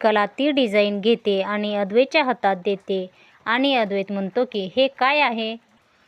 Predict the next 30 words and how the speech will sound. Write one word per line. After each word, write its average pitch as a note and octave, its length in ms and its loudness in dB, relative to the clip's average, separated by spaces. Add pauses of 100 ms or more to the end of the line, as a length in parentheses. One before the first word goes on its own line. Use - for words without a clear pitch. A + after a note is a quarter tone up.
(160)
ह्या B3 180 2
सर्व C#4+ 340 4
डिझाईन C4+ 400 2 (140)
तू D4+ 100 2
बनवल्या D4+ 400 4
आहेत A#3 160 2 (160)
कला?" C#4 220 4 (440)
असं G3+ 260 -2
अद्वैत G#3 320 0
म्हणत G3 320 -4
असतो. F#3+ 440 -4 (1000)
त्यावर A3+ 340 2 (100)
कला G3 240 2
म्हणत G3 300 -6
असते A#3 300 -2
की, G3+ 260 -6 (420)
"तू C4 160 0
इतरही C#4+ 520 2
डिझाईन G3+ 400 0
विकत G3+ 320 -4
घेत G3 260 -4
असतो, F#3+ 460 -4 (460)
त्याचबरोबर G#3 840 0
ही C#4 300 -2
माझीही A#3 480 0
डिझाईन F#3+ 400 -2 (100)
तू G3+ 80 -4
घे F#3+ 280 -2 (260)
आणि B3+ 320 -2
मला G3 400 -2